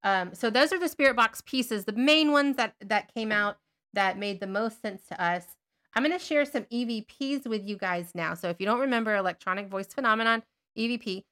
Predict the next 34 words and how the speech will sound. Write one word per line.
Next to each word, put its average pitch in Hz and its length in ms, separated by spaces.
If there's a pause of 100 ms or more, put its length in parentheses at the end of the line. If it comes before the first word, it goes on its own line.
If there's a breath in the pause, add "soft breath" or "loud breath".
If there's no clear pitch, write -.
(100)
So 208 140
these 247 240
are, 247 280
uh, 190 300
when 220 140
we 214 100
have 180 580
audio 240 300
recorders 226 480
on 240 320 (220)
and 190 100
we're 190 80
asking 240 380
questions. 190 520 (120)
And 196 400
most 220 480
of 214 240
the 220 80
time, 185 460
we 196 120
don't 196 300
hear 196 120
this 185 220
with 175 80
our 170 120
physical 170 480
ears. 180 420 (320)
When 180 180
I 214 140
go 226 100
back 208 220
and 190 260
listen 202 400
again, 175 720